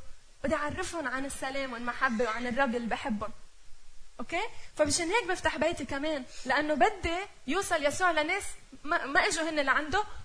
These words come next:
هو بيروح لعندهم. منيح؟ كمان بالمجموعة بنتدرب على نعي-، إنه نعيش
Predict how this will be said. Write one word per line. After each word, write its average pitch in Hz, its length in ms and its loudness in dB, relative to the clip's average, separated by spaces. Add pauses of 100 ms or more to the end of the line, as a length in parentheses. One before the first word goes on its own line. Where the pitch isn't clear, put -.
هو 440 140 10
بيروح 302 240 6
لعندهم. 233 420 0 (520)
منيح؟ 359 220 -4 (920)
كمان 392 300 4
بالمجموعة 370 720 6
بنتدرب 339 580 4 (400)
على 294 400 4 (260)
نعي-، 269 460 -2
إنه 277 160 0
نعيش 320 480 -2